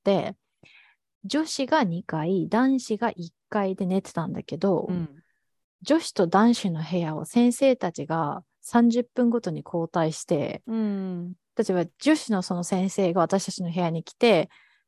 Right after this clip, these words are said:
Speaker 1: 「あんた誰が好きと？」みたいな。「何々君が好きと？」
Speaker 2: うん。
Speaker 1: みたいな話聞くでしょ？
Speaker 2: うんうん。
Speaker 1: で、その男の先生が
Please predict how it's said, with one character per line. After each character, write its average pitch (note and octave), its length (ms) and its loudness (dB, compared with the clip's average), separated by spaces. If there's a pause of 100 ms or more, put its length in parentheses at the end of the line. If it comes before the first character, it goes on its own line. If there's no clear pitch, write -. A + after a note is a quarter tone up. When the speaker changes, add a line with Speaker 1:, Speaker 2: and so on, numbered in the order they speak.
(500)
Speaker 1:
「あ F3 80 0
ん F#3+ 60 4
た E3+ 100 0
誰 F3+ 260 2
が E3+ 140 0
好 - 40 -8
き - 140 -6
と？」 E3 300 -2
み D#3+ 80 -6
た - 140 -6
い - 40 -6
な。 - 140 -8
「何 G#3 180 8
々 G#3+ 200 4
君 G3 180 -4
が F#3 80 -4
好 E3+ 140 -10
き F3 100 -6
と？」 F#3+ 160 -2
Speaker 2:
う F#3+ 60 -2
ん。 - 20 -4
Speaker 1:
み F#3 60 -6
た E3+ 80 -4
い - 20 -6
な D#3+ 80 -6
話 F#3 220 0
聞 F3 120 -4
く F3+ 140 -6
で E3 80 -8
し E3 80 -10
ょ？ A#3 60 2
Speaker 2:
う - 20 -4
ん - 40 -8
う - 20 -20
ん。 - 20 -20 (460)
Speaker 1:
で、 G#3 60 -2
そ G3+ 100 2
の F#3+ 60 4
男 B3+ 180 4
の B3 60 6
先 A#3 200 4
生 G#3+ 140 2
が - 200 -4